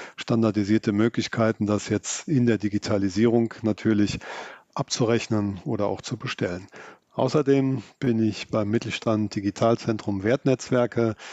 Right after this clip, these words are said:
verantwortlich für die Digitalisierungsprojekte. Also ich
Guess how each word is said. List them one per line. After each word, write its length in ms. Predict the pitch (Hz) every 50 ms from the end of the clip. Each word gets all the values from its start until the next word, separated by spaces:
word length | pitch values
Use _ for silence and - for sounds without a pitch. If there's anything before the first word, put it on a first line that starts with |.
| - - -
verantwortlich 880 | - - 113 104 107 113 107 - 117 117 - - 113 107 101 - - -
für 260 | - - 110 104 101
die 320 | 95 101 101 101 101 98 87 -
Digitalisierungsprojekte. 1300 | - 101 104 101 - 107 101 98 92 113 135 147 151 - - - 131 120 117 120 - - - 113 113 117 98 - 117
Also 200 | 110 98 98 101
ich 460 | 101 98 - - - - - -